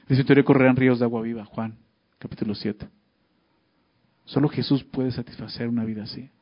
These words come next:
Juan cuatro, la mujer samaritana, ¿verdad? "Dame esa agua". "Señor, pues tú no puedes sacarla. Si supieras quién te está diciendo, 'Dame esa agua', tú le pedirías a él.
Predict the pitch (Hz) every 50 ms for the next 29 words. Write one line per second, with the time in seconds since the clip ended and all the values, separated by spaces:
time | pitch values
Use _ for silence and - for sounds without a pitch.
0 | _ _ _ _ _ _ _ _ _ _ _ _ _ _ _ _ _ _ _ _
1 | _ _ _ _ _ - - 123 120 - 135 131 143 - - 220 202 - - _
2 | _ _ _ _ _ _ _ _ _ _ _ _ _ _ _ _ - 123 113 113
3 | 113 127 127 131 131 123 123 120 117 - - 127 131 127 117 107 104 107 117 143
4 | 165 - _ _ _ _ _ _ _ _ _ _ _ _ _ _ _ _ _ _
5 | _ _ _ _ _ _ _ _ _ _ _ _ _ _ _ _ _ _ _ _
6 | _ _ _ _ _ _ _ _ - 127 131 135 139 139 135 135 - - 123 127
7 | 131 127 117 107 110 - _ _ _ _ _ - - _ _ _ - - _ _
8 | _ _ _ _ _ _ - - 113 113 127 135 131 127 143 - - - 139 143
9 | 143 131 147 139 120 120 117 - 131 131 143 135 - - - - - _ _ -
10 | 131 - - - - 151 151 160 165 165 160 - - 175 160 160 - 160 - -
11 | 151 151 147 - - 156 156 151 156 160 156 139 151 147 147 156 156 156 156 156
12 | 156 156 156 143 131 131 131 139 143 120 123 110 123 - - - 147